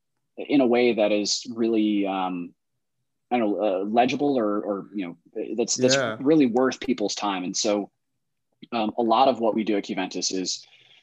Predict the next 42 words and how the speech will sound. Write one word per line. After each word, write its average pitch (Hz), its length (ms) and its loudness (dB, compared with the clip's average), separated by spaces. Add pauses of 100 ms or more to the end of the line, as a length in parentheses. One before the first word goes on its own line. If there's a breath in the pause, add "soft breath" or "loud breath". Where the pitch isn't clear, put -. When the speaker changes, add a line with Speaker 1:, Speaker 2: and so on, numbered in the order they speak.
(100)
Speaker 1:
research 123 540 2
around 107 520 0
how 127 220 2
the 117 60 -2
models 107 520 -2
perform, 107 680 -4 (960)
um, 98 360 -2
research 135 360 2
about 123 120 4
how 123 100 0
models 113 220 2
perform, 104 320 -4
how 113 160 2
they 104 140 0
affect - 280 -4
outcomes, 92 720 -4 (380)
and 113 140 2
then, 110 220 2
uh, 95 280 0
and 113 100 0
then, 107 240 -2 (240)
you 104 80 -4
know, 101 60 -2
we'll 104 160 0
pair 131 280 2
that 98 240 0
with, 104 300 -2 (480)
with, 143 320 0 (120)
uh, 113 180 2
things 104 260 -4
that - 100 -6
make 92 140 -6
the - 60 -12
models 85 260 -6
more 87 120 -6
explainable, 87 600 -8
with 104 140 -8
the - 80 -4
hope 131 200 2
that 131 160 0
Speaker 2:
Mm. 101 40 2
Speaker 1:
ultimately, 95 520 -4